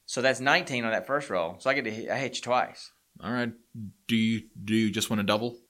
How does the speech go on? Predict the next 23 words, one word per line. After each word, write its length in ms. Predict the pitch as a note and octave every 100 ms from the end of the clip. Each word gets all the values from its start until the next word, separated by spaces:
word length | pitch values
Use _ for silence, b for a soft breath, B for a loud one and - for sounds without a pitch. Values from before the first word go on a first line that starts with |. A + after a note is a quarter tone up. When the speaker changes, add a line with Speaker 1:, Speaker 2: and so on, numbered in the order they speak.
| -
Speaker 2:
and 240 | G#2 G#2+
do 120 | G#2 F#2+
thirty 240 | G2+ G#2+
points 280 | G2 A2 -
total? 400 | A2 A2+ A#2 - _
Speaker 1:
Sure, 340 | - - C3+ G#2+
why 120 | G#2
not? 280 | G2 E2+ - - -
Speaker 2:
Okay. 240 | G#2+ G#2 -
So, 380 | - A2 A2 G#2 B B B
so, 220 | - B2
so 180 | - C#3
I 180 | - A#2+
am 100 | A#2
at 160 | G2+
forty. 380 | F#2 G#2+ F#2+ E2 - _ -
Speaker 1:
Right. 220 | F#2+ - - B B B B B B B
Okay. 260 | D#3+ E3+ D3+ - _
So 120 | -
you're 80 | C#3
at 60 | D3
forty. 260 | C#3 A2+ A2+ - - - _ - A#2 - _ _ _ - -
Speaker 2:
Nah, 340 | A2+ A#2 B2